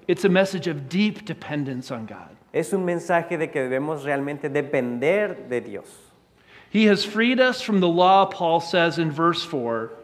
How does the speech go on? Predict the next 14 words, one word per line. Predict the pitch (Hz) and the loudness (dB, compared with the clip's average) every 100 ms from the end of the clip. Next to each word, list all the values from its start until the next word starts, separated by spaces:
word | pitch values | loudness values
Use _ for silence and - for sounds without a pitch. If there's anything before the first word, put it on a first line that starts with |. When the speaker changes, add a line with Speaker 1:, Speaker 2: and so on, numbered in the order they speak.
| - | -6
Speaker 2:
Nos | 143 156 185 | -4 -2 -2
ha | 156 175 | 4 4
liberado | 220 247 247 165 131 127 135 110 | 2 2 4 6 4 2 -2 -2
acerca | 131 139 139 139 160 | -4 -4 -6 -4 -4
de | 175 | 0
la | 180 | 0
ley, | 170 123 117 | 0 -2 -2
como | 131 127 113 | -6 -6 -6
Pablo | - 107 117 156 | -2 -2 -2 -4
dice | 139 131 131 123 - | -4 -6 -6 -6 -8
en | 127 123 | -8 -6
el | |
versículo | 117 117 - 135 147 139 135 135 135 - - - _ _ | -6 -8 -10 -10 -8 -4 -4 -6 -10 -20 -20 -20 _ _
Speaker 1:
In | 185 196 | 0 2